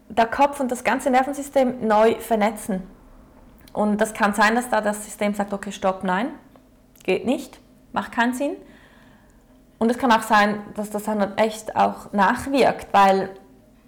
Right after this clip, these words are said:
weil dann so wie ein Gedankengang in so ein Prozess in Gang gesetzt wird. Aber ich bin mir sicher, wenn du hier bist, dir diese Folge jetzt anhörst, dann hat es einen Grund und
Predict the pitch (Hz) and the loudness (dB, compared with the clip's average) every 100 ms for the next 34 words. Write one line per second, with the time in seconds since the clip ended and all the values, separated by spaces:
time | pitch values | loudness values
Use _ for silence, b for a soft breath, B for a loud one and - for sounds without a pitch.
0 | _ - 202 202 202 208 220 226 226 190 | _ -4 0 0 0 -4 0 0 0 0
1 | 185 - 202 - - - _ - - - | -2 -2 -6 -8 -12 -20 _ -18 -16 -8
2 | - 185 180 185 - 190 180 185 180 - | 0 2 2 -4 -4 -2 -2 -2 -2 -6
3 | - - - _ - 196 185 196 202 - | -12 -20 -20 _ -10 -8 -6 -2 0 2
4 | 226 214 196 196 - 226 190 165 - - | 4 6 6 4 -2 -4 -2 -2 -4 -8
5 | 151 - - - _ _ _ _ _ - | -8 -10 -20 -20 _ _ _ _ _ -20
6 | B B B B B - 202 226 240 233 | B B B B B 2 4 6 4 4
7 | 233 254 269 208 202 196 185 - - - | 4 2 2 4 4 2 2 -2 -14 -20
8 | _ _ _ - - 226 262 359 - 208 | _ _ _ -16 2 2 4 -2 -4 -4
9 | 220 247 262 220 220 196 196 - 170 196 | -2 -2 2 2 2 -2 -4 -6 -4 -2
10 | 202 202 214 - 196 180 185 214 - 190 | -2 -2 -4 -8 -6 -4 -4 -8 -6 -8
11 | 190 214 427 - - - _ b b b | -2 -2 -2 -8 -20 -20 _ b b b
12 | b b b - - 208 202 190 190 190 | b b b -14 0 4 4 2 0 -2
13 | 185 185 | -4 -6